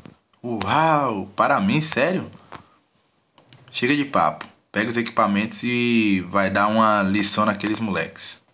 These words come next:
"Sim, senhor." Cadê? Tá aí. Pronto, vamos na mochila aqui. O escudo já vai dar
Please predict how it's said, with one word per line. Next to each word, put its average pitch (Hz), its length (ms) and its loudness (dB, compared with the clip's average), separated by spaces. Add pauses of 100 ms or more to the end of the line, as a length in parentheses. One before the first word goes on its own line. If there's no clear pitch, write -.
(540)
"Sim, - 180 -6
senhor." 120 500 2 (2000)
Cadê? 95 380 -6 (600)
Tá 87 120 -10
aí. 85 280 -10 (1900)
Pronto, - 340 -12
vamos 87 160 -10
na 90 80 -8
mochila 90 440 -4
aqui. 135 500 -2 (1700)
O - 40 -12
escudo - 540 -8
já 95 160 -2
vai 92 160 -4
dar 87 460 -6